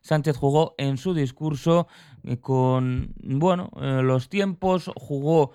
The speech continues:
con los posibles escenarios hasta que finalmente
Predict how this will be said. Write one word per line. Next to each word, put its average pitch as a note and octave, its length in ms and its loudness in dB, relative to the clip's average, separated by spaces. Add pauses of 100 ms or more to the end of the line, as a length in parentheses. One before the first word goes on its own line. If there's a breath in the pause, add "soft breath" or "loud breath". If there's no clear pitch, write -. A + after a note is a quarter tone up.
(440 soft breath)
con C#3 400 2
los C3+ 140 0
posibles C#3+ 520 -4
escenarios C#3 640 -2 (240 soft breath)
hasta C#3+ 400 0
que G3+ 140 -2
finalmente C#3 840 0